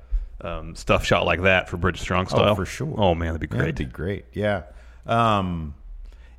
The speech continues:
Speaker 2: and it does, I mean, it, it would totally make sense because of the, the wealth of three-man trios that we see right now.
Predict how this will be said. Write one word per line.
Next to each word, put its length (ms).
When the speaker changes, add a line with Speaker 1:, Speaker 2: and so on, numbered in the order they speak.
Speaker 2:
and 180
it 140
does, 380
I 80
mean, 200
it, 200
it 80
would 180
totally 380
make 240
sense 320
because 540
of 240
the, 260
the 160
wealth 340
of 240
three-man 640
trios 480
that 300
we 100
see 240
right 240
now. 280